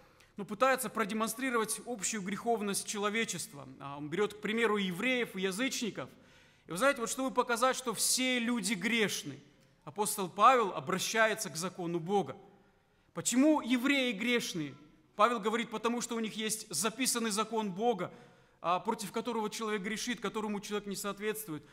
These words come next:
А почему язычники грешные? Павел говорит, у них есть «не» написанный закон, закон, который находится в сердце человека, и человек тоже поступает против этого закона. То есть греховность человека определяется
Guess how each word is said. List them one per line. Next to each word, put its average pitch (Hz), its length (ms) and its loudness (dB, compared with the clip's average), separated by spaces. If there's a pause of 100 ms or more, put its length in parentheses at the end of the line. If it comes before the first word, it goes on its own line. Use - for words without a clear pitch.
(260)
А 151 60 -14
почему 233 340 0
язычники 240 580 2
грешные? 202 580 0 (440)
Павел 196 220 0
говорит, 202 340 0
у 202 80 -4
них 196 200 -2
есть 185 360 -2 (140)
«не» 214 320 4
написанный 185 520 0
закон, 175 460 -2 (560)
закон, 185 320 -2
который 185 320 -4
находится 180 320 -6
в 160 60 -4
сердце - 340 0
человека, 185 540 -2 (440)
и 151 60 -14
человек 196 300 -4
тоже 247 260 0
поступает 196 600 0
против 185 340 -8
этого 175 260 -6
закона. 170 480 -4 (360)
То 226 60 -2
есть 208 220 -2
греховность 247 640 2
человека 233 440 0
определяется 220 800 0